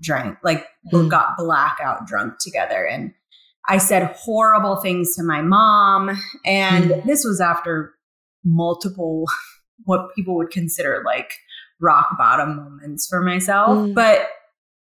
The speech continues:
Speaker 1: I remember them leaving and me thinking, like, "Holy crap, I, I turned into this
Speaker 2: Mm.
Speaker 1: person I said I'd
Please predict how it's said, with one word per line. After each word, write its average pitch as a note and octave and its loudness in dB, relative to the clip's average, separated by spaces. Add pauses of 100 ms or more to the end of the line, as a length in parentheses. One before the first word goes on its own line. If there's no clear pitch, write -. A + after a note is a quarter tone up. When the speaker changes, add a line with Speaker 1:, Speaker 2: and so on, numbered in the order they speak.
(120)
Speaker 1:
I A3 4
remember G#3+ 2
them G3 2
leaving F3 0
and D#3+ -4
me E3 -6
thinking, D#3 -8 (220)
like, E3+ -4 (240)
"Holy F3+ -2 (440)
crap, D#3+ -2
I, D#3+ -4 (160)
I E3+ -2
turned E3 -6
into D3+ -4 (420)
this F3 2
Speaker 2:
Mm. E3 2
Speaker 1:
person E3+ 0
I D3+ -2
said E3+ -4
I'd D#3+ -4